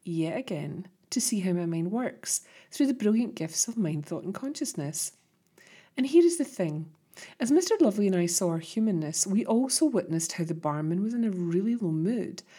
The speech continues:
and was using his gifts of mind, thought, and consciousness to feel bad and give himself a hard time, which he couldn't see he was sharing rather generously with others. When I know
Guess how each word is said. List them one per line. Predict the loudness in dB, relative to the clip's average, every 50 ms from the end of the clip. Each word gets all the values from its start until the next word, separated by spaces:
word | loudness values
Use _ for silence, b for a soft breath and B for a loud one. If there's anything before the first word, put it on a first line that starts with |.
| B B B B B
and | 6 6
was | 6 6 6
using | 4 6 6 6 4 2 0
his | 0 -2 0 2 2 2 2
gifts | 2 2 0 0 0 0 -2
of | -2 -2 -2
mind, | -2 -2 -2 -4
thought, | -6 -8 -6
and | -6 -8
consciousness | -6 -6 -4 -4 -4 -4 -6 -8 -6 -6 -6 -6 -6
to | -8 -8
feel | -8 -6 -4 -6 -6
bad | -4 -6 -8 -6 -6 -8 -8 -8 -8 -8
and | -8 -4
give | -4 -4 -2
himself | -2 -2 -2 -2 -4 -6 -8 -8 -12
a | -18
hard | -12 -10 -10 -10 -10 -12
time, | -12 -8 -6 -4 -4 -4 -4 -6 -10 B B B B B B B B B B B B
which | _ -8 -4 -4 -4
he | -4 -4
couldn't | -8 -12 -2 -2 0 0 0 -2
see | -2 -2 0 0 -2 -2 -4
he | -6 -2 -2 0
was | 0 0
sharing | 0 -2 -2 -2 0 0 0 0 0 0 0
rather | 0 -2 -4 -4 -4
generously | -6 -6 -4 -2 -2 0 0 -2 -2 -2 -4 -6 -6 -6 -8
with | -8 -8 -6
others. | -6 -6 -6 -6 -8 -8 -8 -6 -6 -8 -8 b b b b b b b b b b b b b b b b b b -4
When | -2 -2 -2 -4
I | -4 -4 -4 -2 0
know | 2 2 2 2 2 0 0 0 -2 -2